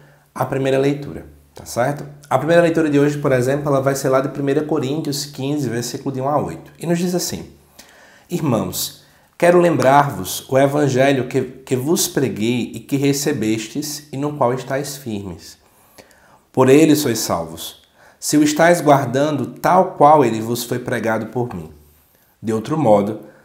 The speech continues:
tereis abraçado a fé em vão. Com efeito, transmiti-vos em primeiro lugar aquilo que eu mesmo tinha recebido, a saber,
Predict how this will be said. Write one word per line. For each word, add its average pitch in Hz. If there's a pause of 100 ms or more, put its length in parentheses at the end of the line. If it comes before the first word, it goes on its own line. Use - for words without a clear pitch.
(140)
tereis 131
abraçado 135
a 117
fé 110
em 117
vão. 87 (720)
Com 185
efeito, 165
transmiti-vos 151
em 139
primeiro 135
lugar 120
aquilo 147
que 147
eu 196
mesmo 156
tinha 147
recebido, 107 (340)
a 113
saber, 87